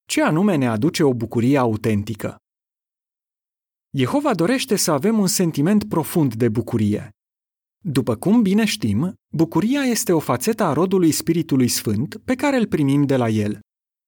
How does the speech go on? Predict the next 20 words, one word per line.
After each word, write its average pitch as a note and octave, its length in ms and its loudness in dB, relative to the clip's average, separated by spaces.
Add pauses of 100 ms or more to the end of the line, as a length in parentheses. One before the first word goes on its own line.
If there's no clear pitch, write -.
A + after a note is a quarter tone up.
(440)
De C3 160 -2
asemenea, C3+ 640 0 (180)
când D3 200 2
dăruim B2+ 360 2
din G#3+ 240 2
timpul G#3 360 2
și - 160 -2
energia A#2 480 0
noastră A#2 440 -2
pentru B2+ 280 0
a A#2+ 60 2
participa A#2 560 -2
la F#3+ 120 0
serviciul C#3 540 0
creștin B2+ 640 -2
și - 200 -4
a-i B2 120 0
ajuta A2+ 360 -2
pe G#3+ 120 -2
frați, F#3 460 -4